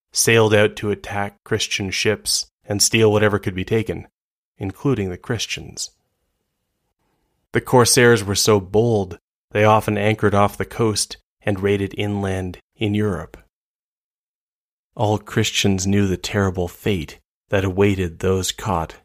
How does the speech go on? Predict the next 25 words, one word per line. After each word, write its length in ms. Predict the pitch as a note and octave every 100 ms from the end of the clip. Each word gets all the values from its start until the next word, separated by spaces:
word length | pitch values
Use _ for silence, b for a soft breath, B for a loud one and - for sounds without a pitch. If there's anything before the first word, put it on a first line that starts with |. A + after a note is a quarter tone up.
| _
in 160 | G#2+ F#2+
these 220 | F#2 F2+
raids. 640 | F#2 F2 D2 - - - _ _ _ _ _ _ _ _
They 120 | G#2+ A2
would 140 | G#2
become 280 | G#2 G2+ G2
slaves. 720 | - - F#2+ D#2 - - - _ _ _ _ _ _ _ -
Pretty 240 | B2 G#2
girls, 640 | F#2+ A#2 G#2+ F#2 E2+ - - _ _ -
or 180 | G2+ G2
even 240 | F#2 F2+
boys, 540 | G#2+ A2 F#2+ E2+ - - _ _
faced 360 | _ G#2+ G2+ -
a 40 |
special 520 | G2+ - A2 - F2 D#2+
horror. 500 | E2 E2 D#2 - - _ _ _ _ _ _ _ _ _ _ _ _ _ _ -
The 80 |
pressure 420 | - - A2+ - A2
to 140 | G#2
convert 480 | G#2+ F#2+ G2 G2+ G2+
to 160 | - G2+
Islam 640 | G2 G2+ G#2 F#2 F2 F2+ _ _ _ -
would 160 | G#2
be 180 | F#2+ F#2
immense. 640 | E2+ G2 D#2 - - -